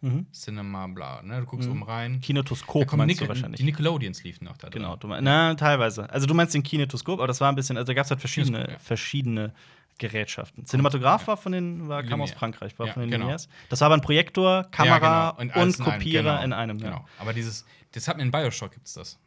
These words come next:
Speaker 1: Genau.
Speaker 2: Im dritten Bioshock
Speaker 1: Das sind
Speaker 2: gab's
Speaker 1: Kinetos-,
Speaker 2: halt
Speaker 1: das sind Kinetoskopen.
Speaker 2: Kineskopen.
Speaker 1: Genau.
Speaker 2: Kommt im Film vor, kurz.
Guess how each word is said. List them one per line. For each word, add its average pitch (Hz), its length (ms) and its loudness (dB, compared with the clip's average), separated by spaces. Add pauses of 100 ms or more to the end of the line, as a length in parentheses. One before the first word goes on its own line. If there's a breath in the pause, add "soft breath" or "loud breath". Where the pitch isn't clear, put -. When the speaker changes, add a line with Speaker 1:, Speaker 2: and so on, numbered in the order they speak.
(140)
Speaker 1:
Genau. 147 220 4
Speaker 2:
Im 107 60 0
dritten 117 240 -8
Bioshock 107 160 -2
Speaker 1:
Das 135 140 2
sind 165 100 2
Speaker 2:
gab's - 100 -4
Speaker 1:
Kinetos-, 185 360 4
Speaker 2:
halt - 140 -14
Speaker 1:
das 135 120 -2
sind 135 100 -2
Kinetoskopen. 139 720 -2
Speaker 2:
Kineskopen. 131 280 -8 (260 loud breath)
Speaker 1:
Genau. 117 340 -6 (500 loud breath)
Speaker 2:
Kommt 175 220 -6
im 143 80 -6
Film 127 160 -4
vor, - 240 -18
kurz. - 320 -18